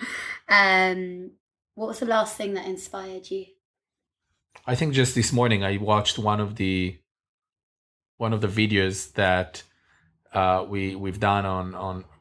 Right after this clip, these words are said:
Speaker 2: reactions of kids to their experience with Kano.
Speaker 1: Hmm.
Speaker 2: And there was this girl, twelve years old, I don't remember her name. You know, you, you, you just see that simple,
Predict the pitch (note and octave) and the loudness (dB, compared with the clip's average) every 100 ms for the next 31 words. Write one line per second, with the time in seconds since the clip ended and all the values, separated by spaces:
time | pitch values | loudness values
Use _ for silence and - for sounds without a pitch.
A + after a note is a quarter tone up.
0 | _ _ _ _ _ _ - G#2+ G#2+ A2 | _ _ _ _ _ _ -4 2 6 6
1 | - G2+ F#2 - - A#2+ E2+ - - F#2+ | 4 2 0 -2 2 2 2 -4 -4 -4
2 | F#2 F#2+ - A2 F#2+ F2+ - - G2 F#2 | -4 -8 -10 0 2 2 2 2 2 0
3 | F#2+ E2+ A2+ G#2+ F#2 - _ _ - _ | -2 0 2 2 0 -8 _ _ -20 _
4 | G3+ F3+ E3+ - - G#2 G2+ G#2 G#2 F#2+ | -10 -10 -10 -6 0 0 2 2 2 0
5 | G2+ F#2+ - - - _ - A#2+ A2 G2 | 0 -2 -4 -8 -14 _ 6 6 6 4
6 | F#2 - - A2+ G#2 G2+ F#2 G#2 G2 F#2+ | -2 -4 2 4 4 4 4 2 2 -2
7 | - _ _ A2 G#2 G2+ G2+ G2 G2 F#2+ | -8 _ _ -4 -2 0 0 -2 -2 -2
8 | G2+ A2 F#2+ F#2+ _ _ _ _ _ _ | 2 2 2 -4 _ _ _ _ _ _
9 | _ _ _ _ _ C#3+ B2 A#2+ B2 C3+ | _ _ _ _ _ 0 2 2 2 0
10 | D3 C3+ C3 - _ _ _ C3 A#2+ B2 | 2 0 -2 -4 _ _ _ 2 4 4
11 | - - C3+ B2+ G#2+ - - B2+ B2 A#2+ | 4 4 4 4 2 0 2 4 4 4
12 | A2 G#2 G2+ | 4 4 -2